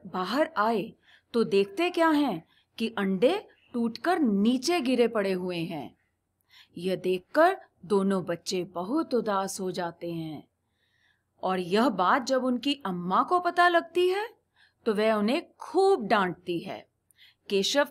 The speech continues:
को ज्यादा डांट पड़ती है क्योंकि वह बड़ा है और फिर उन्हें समझाती है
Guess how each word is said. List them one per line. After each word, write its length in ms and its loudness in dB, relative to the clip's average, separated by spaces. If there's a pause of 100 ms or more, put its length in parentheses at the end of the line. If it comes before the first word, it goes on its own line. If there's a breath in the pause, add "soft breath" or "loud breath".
को 160 4
ज्यादा 500 4
डांट 340 2
पड़ती 380 -6
है 240 -2 (300 loud breath)
क्योंकि 380 0
वह 200 2
बड़ा 400 4
है 340 -8 (680 soft breath)
और 220 0
फिर 160 0
उन्हें 200 0
समझाती 760 0
है 260 -2